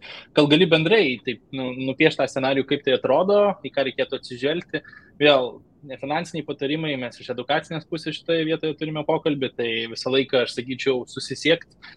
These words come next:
E, Profitus tikrai turi gerą supportą, kuris greitai atsakinėja į klausimus, ar tai skambučiu, ar chatu, ar taip, ar e-mailo, ar dar ko. E, bet, e, tiesiog gal gali paaiškint tą procesą,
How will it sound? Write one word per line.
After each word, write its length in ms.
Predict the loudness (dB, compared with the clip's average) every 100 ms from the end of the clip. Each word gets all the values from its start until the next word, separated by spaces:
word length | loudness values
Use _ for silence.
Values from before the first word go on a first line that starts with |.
| _
E, 160 | 4 4 4
Profitus 380 | 2 0 -6 -6
tikrai 240 | -2 0
turi 160 | 0 2
gerą 240 | 2 2
supportą, 400 | -4 -4 -4 -4 -8
kuris 180 | -8 2
greitai 320 | 4 4 2
atsakinėja 460 | -2 -8 -4 -4
į 20 | -4
klausimus, 520 | -4 -4 -6 -10 -8
ar 80 | -8
tai 120 | -8
skambučiu, 480 | -12 -10 -8 -2 -2
ar 80 | 2
chatu, 260 | 2 2 -2
ar 80 | -14
taip, 180 | -6 -2
ar 140 | -2
e-mailo, 300 | -2 -4 -4
ar 80 | -4
dar 180 | -4 -2
ko. 140 | -4 -4 -10 -14 -16 2
E, 140 | 6 6 6
bet, 220 | 0 2
e, 240 | 2 4 2
tiesiog 300 | -2 -4 -2
gal 160 | -2 -2
gali 180 | -2 -2
paaiškint 460 | -2 -4 -6 -6
tą 80 | -6
procesą, 540 | -4 -6 -6 -8 -6